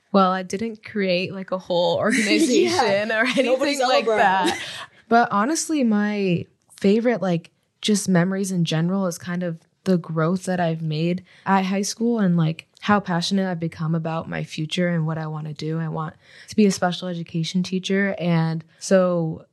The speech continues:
Speaker 1: because of that, I was asked to join, um,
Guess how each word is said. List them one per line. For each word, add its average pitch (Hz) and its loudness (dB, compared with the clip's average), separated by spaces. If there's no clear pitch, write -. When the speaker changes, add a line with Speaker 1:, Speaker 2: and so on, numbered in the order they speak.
Speaker 1:
because 185 -2
of 175 -6
that, 165 -4
I 165 -4
was 175 2
asked 170 -2
to 185 0
join, 165 -4
um, 160 -8